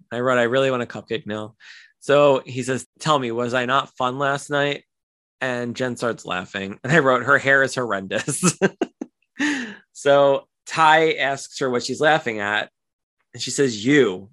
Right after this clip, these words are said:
this, the alternate identities." And Ty says, "You mean student by day, rat packer by night?" Jen says, "Some would call it the height of hypocrisy." So Ty says, "I wouldn't call it hypocrisy at all. It's something you go to church about on Sunday."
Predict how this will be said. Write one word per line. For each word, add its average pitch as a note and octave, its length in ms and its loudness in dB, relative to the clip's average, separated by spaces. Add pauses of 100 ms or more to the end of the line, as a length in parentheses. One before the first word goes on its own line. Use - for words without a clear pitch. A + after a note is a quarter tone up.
(140)
this, B2+ 420 2
the B2+ 140 -6
alternate C3 520 0
identities." G#2 800 -6 (600)
And A2+ 240 -4
Ty A#2+ 240 0
says, A#2+ 280 -4
"You C#3 80 -4
mean C3 180 -4
student C#3 380 0
by C3 180 2
day, B2 340 -2
rat A2 260 0
packer B2 320 -4
by G#2+ 180 -2
night?" G#2+ 420 -6 (300)
Jen C#3+ 280 -2
says, B2+ 340 -2
"Some D3+ 220 0
would F3 180 -2
call C#3+ 320 0
it B2+ 180 -4
the A#2+ 140 -2
height B2+ 260 -4
of C3+ 160 -10
hypocrisy." A#2+ 920 -4 (360)
So C#3 120 -4
Ty C#3+ 260 4
says, C3+ 260 0
"I B2+ 80 0
wouldn't D#3+ 260 0
call B2+ 160 0
it A2+ 60 -4
hypocrisy B2+ 680 -2
at G#2+ 60 -8
all. A2+ 360 -2
It's - 140 -20
something C#3 320 -2
you C3+ 120 -2
go B2+ 140 2
to A#2 80 -2
church C#3 360 -2
about G#2 260 -2
on G2+ 140 -10
Sunday." G#2 520 -10